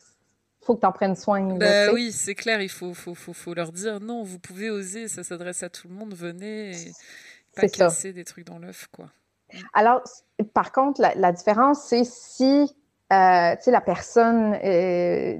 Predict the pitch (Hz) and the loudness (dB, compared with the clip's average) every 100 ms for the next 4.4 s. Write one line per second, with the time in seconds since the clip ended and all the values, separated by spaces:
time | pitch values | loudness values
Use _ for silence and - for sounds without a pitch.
0 | - 185 226 240 226 190 190 180 - 208 | -4 -2 4 4 4 2 2 0 2 0
1 | 202 240 233 226 226 202 202 185 - - | 4 6 6 4 2 2 0 -2 -10 0
2 | 240 240 240 208 180 190 214 220 220 220 | 4 4 2 2 2 2 2 0 -2 -2
3 | 202 185 - 262 240 233 - 208 - 196 | 2 0 2 2 2 2 -2 -4 -6 -8
4 | 196 220 233 240 | 0 4 6 4